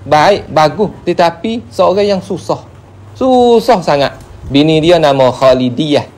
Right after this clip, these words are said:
Dia ada anak tiga orang perempuan belaka. Dia duduk di negeri Ahwaz. Ahwaz ni, ah, satu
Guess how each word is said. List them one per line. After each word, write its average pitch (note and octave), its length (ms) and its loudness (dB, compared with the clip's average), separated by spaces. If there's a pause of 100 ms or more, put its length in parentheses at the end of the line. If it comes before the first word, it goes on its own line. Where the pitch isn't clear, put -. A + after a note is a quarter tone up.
(360)
Dia C3 240 4
ada C3+ 160 2
anak C#3 240 -4
tiga B2+ 240 0
orang B2 240 0
perempuan B2+ 640 0
belaka. G#2+ 480 -4 (320)
Dia D3+ 160 2
duduk F#3 160 2
di G3 80 0
negeri F#3+ 320 -2
Ahwaz. D#3 640 0
Ahwaz D3 400 0
ni, G3 240 -4 (480)
ah, C3+ 480 2
satu C3+ 400 -2